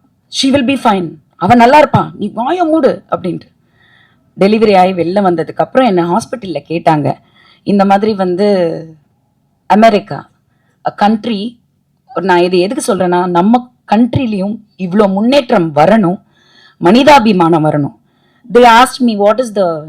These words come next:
name?" அங்கேயே பேர் சொல்லணும். அப்போ எனக்கு இந்த, அ-, அந்த சிச்சுவேஷன்ல இருந்தனால,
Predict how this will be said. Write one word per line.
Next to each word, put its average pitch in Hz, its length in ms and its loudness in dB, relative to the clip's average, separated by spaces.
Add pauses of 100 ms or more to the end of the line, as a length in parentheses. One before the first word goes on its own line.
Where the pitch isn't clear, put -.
name?" 185 480 -4
அங்கேயே 226 340 2
பேர் 208 360 0
சொல்லணும். 147 360 -6 (720)
அப்போ - 260 2
எனக்கு 269 240 0
இந்த, 202 340 0 (440)
அ-, - 80 -12 (100)
அந்த 233 380 2 (100)
சிச்சுவேஷன்ல 277 680 0
இருந்தனால, 214 760 2